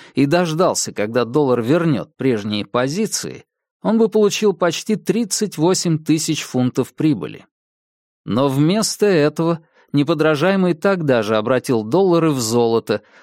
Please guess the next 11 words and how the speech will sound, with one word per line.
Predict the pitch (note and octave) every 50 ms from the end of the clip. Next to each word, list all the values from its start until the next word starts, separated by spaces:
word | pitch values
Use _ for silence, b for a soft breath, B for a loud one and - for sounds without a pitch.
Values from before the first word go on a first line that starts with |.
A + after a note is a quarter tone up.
| b
уплатив | - C3 A#2+ - C#3+ C#3+ C3+ - D#3 D3 -
налог | D3+ C#3 C3 C3 D#3 F3 - -
в | C#3
размере | C3 A#2+ A2+ G#2+ B2 C#3 D3+ D3 C#3+
сорока | - - C3+ A#2+ G#2+ G2+ - B2+ B2
процентов. | - - B2 B2 A2+ - - - E2 - - - - - - - - _ _ _ _ _ _ _ _ _ _
«Мой | - - A#2+ C3+ C#3 C#3 C#3 C3
доход», — | B2 B2 A#2 G#2 - - - G2+ A#2+ - - _
похвастался | - F#3+ D#3+ - E3+ E3+ E3 D#3 - - D#3 C#3+ - - D3+
он | C#3+ D3
дочери, — | C#3 D3 C#3+ C3+ - - C#3+ C3+ C3 b